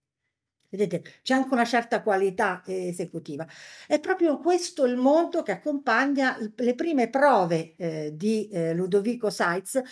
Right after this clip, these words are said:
il quale curiosamente proprio a questa data, nel sessantasette, immaginate, battaglia di Mentana, pensate veramente, Roma è ormai la capitale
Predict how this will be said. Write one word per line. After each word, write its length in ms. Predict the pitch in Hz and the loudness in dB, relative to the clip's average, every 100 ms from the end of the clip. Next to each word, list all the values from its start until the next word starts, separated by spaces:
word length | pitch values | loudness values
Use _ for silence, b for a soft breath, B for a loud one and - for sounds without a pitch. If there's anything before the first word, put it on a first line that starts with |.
| B B | B B
il 180 | 302 277 | -8 -2
quale 540 | - 339 202 202 226 | 6 6 6 4 0
curiosamente 920 | - 302 285 349 320 302 277 202 180 208 | -2 -2 2 0 0 0 2 0 -2 -2
proprio 260 | 320 320 | 0 0
a 40 | 294 | -2
questa 320 | 294 254 269 | -2 -2 2
data, 480 | 247 254 190 180 175 | 6 6 6 2 -2
nel 160 | 180 175 | -2 -6
sessantasette, 840 | 226 - 247 240 254 254 190 190 | -8 -4 -4 -2 -2 0 -2 -4
immaginate, 680 | 196 208 202 214 220 214 185 | -4 -4 -4 -6 -4 -4 -6
battaglia 520 | 170 170 - 185 185 | -10 -12 -10 -8 -8
di 160 | 185 190 | -8 -8
Mentana, 760 | 185 180 - 196 190 190 175 B B - | -10 -12 -4 -2 0 -2 -8 B B -8
pensate 500 | 214 202 226 214 202 | -8 -4 -4 -2 -2
veramente, 720 | 214 226 262 240 - 185 180 | 0 2 0 0 -2 -4 -4
Roma 480 | 208 254 254 226 208 | 2 4 4 0 -2
è 200 | 208 202 | -6 -6
ormai 280 | 208 220 226 | -6 -4 -2
la 140 | 185 | -4
capitale 760 | 208 190 208 247 247 240 226 | -6 -6 -4 -2 0 2 0